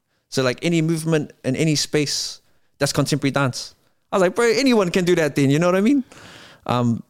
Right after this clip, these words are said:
but it's almost like art, where it's like, even though some people may not understand it, if the artist has a sort of certain idea behind it and they can back it up and then, you know, write a thesis or something,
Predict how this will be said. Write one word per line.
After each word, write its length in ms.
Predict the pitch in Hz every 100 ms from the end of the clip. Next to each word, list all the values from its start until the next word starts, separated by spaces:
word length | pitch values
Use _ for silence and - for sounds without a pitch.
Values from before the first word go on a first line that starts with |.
| _ _ _
but 180 | - 147
it's 220 | 147 -
almost 300 | 147 175 165
like 160 | 147 131 -
art, 200 | 147 98
where 140 | 120
it's 80 | 117
like, 180 | 113 -
even 200 | 151 156
though 180 | 135 - _ _ _ _ _ _ _ _ _
some 220 | - 139
people 200 | 147 135
may 120 | 127 127
not 160 | 127
understand 460 | 120 120 - 131 117
it, 200 | 95 - _ _ _ -
if 140 | -
the 100 | 131
artist 380 | 120 135 135 -
has 180 | 127 120
a 60 |
sort 160 | - 123
of 300 | 117 113 -
certain 280 | - 127 120
idea 480 | 117 117 143 143 143 - -
behind 400 | - 143 143 156
it 200 | 175 - - _ _
and 100 | -
they 60 | 117
can 160 | 123 110
back 240 | 131 131
it 100 | 139
up 180 | 165 -
and 100 | 110
then, 240 | 110 110 - -
you 120 | -
know, 80 | 117
write 200 | 107 123
a 60 | 113
thesis 540 | - 151 151 160 -
or 60 | 147
something, 440 | 156 156 - 151